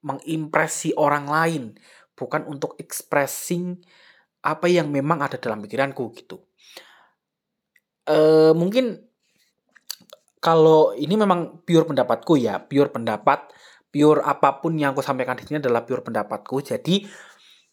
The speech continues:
eh, aku juga lagi latihan untuk bagaimana caranya, eh, mensinkronkan gitu kan antara pikiran dan mulut ketika kita mau ngomong sesuatu gitu. Walaupun mungkin agak sedikit,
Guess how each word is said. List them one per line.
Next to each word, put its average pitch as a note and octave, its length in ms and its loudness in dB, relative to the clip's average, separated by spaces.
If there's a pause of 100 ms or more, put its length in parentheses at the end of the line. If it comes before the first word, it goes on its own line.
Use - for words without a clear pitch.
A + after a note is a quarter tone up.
(260)
eh, C#3+ 600 4 (380)
aku F3 260 -2
juga C#3+ 160 2
lagi C3 240 2
latihan A#2+ 520 0
untuk A#2 240 -6
bagaimana A2+ 440 -6
caranya, A#2+ 560 -6 (200)
eh, A2+ 400 0 (240)
mensinkronkan C#3+ 1120 -2
gitu A2+ 240 -4
kan A#2+ 160 -2
antara A#2 320 -4
pikiran A#2+ 400 -4
dan A2+ 160 -8
mulut G#2 400 -4 (560)
ketika E3+ 400 -2
kita F3+ 200 0
mau F#3+ 180 -2
ngomong D3+ 260 0
sesuatu D3+ 400 2
gitu. - 320 -16 (640)
Walaupun C3+ 480 2
mungkin C#3+ 400 -4
agak D3 320 -2
sedikit, - 560 -12